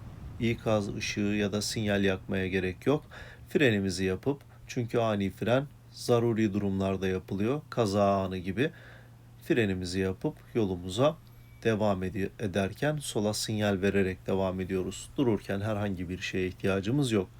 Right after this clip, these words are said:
Şimdi tekrar sola sinyal verdik. Ani fren alanından sonra sola dönüşümüzü yaptık sinyalle ve park alanına doğru gidiyoruz. Parklara yaklaşırken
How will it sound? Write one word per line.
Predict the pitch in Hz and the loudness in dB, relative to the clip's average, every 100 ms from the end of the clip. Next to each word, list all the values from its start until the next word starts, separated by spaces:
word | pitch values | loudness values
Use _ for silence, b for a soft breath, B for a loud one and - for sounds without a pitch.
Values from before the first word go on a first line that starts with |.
| B B B | B B B
Şimdi | - 127 107 | -6 -4 0
tekrar | 120 - 98 95 | 0 2 0 0
sola | - 104 98 | -2 -2 0
sinyal | - 98 98 95 | -2 0 0 0
verdik. | 95 98 107 110 | 2 0 0 0
Ani | 107 107 | 0 0
fren | 104 - 107 | -4 -4 -2
alanından | 104 104 104 104 104 104 | -2 0 -2 0 -2 -2
sonra | - 104 107 147 B B B - | -2 0 2 2 B B B -14
sola | - 127 107 | -2 2 2
dönüşümüzü | 98 98 - 101 90 101 | 2 0 -2 -4 -2 0
yaptık | 98 98 117 113 | 0 -2 -6 -4
sinyalle | - 131 127 123 131 147 143 - | -2 0 2 2 2 0 -4 0
ve | 123 | 0
park | - 123 104 - | 4 2 2 0
alanına | 98 95 98 95 | 0 0 0 2
doğru | 98 107 | 2 2
gidiyoruz. | 131 107 95 92 139 - B B B B - | 0 2 2 2 -2 -6 B B B B 2
Parklara | 160 107 - 101 98 | 4 4 2 0 2
yaklaşırken | 107 - 101 - 92 - 131 | 2 0 -4 -4 -8 0 2